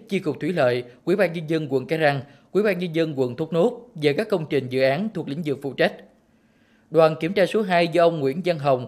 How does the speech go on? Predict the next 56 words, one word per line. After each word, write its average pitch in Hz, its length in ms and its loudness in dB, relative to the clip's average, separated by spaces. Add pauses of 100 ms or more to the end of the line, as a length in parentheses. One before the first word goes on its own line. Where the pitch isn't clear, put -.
(260)
Phó 190 120 4
Chủ 214 180 -4
tịch 156 120 -6
Ủy 160 80 -6
ban 170 160 -2
Nhân 151 160 -6
dân 151 140 0
thành 147 160 -4
phố 147 200 2
làm 160 200 0 (100)
trưởng 147 160 -6
đoàn, 127 240 2 (500)
kiểm 190 160 -2
tra 185 200 4
tại 151 180 2
Ban 151 200 2
Quản 143 100 0
lý 165 160 -2
Dự 147 120 0
án 135 220 2
O 151 100 0 (100)
D - 20 -4
A, 135 380 6 (220)
Ủy 180 120 0
ban 185 160 -2
Nhân 170 160 -6
dân 165 200 0
huyện 131 180 -2
Vĩnh 139 160 -8
Thạnh, 123 280 -4 (320)
Ủy 196 100 2
ban 185 160 2
Nhân 170 180 -6
dân 156 260 -2
quận 127 180 0
Ninh 151 160 -6
Kiều, 127 280 0 (280)
Ủy 190 100 0
ban 196 140 0
Nhân 175 160 -6
dân 165 260 -2
quận 127 200 -2
Bình 127 140 -2
Thủy 127 340 -4 (280)
về 151 140 0
các 226 140 -2
công 185 140 -4
trình 131 280 -2
dự 131 140 0
án 139 360 0
thuộc 143 160 -6
lĩnh 139 180 -6
vực 143 160 -2
phụ 143 120 -6
trách. 160 200 2 (1040)
Đoàn 156 220 6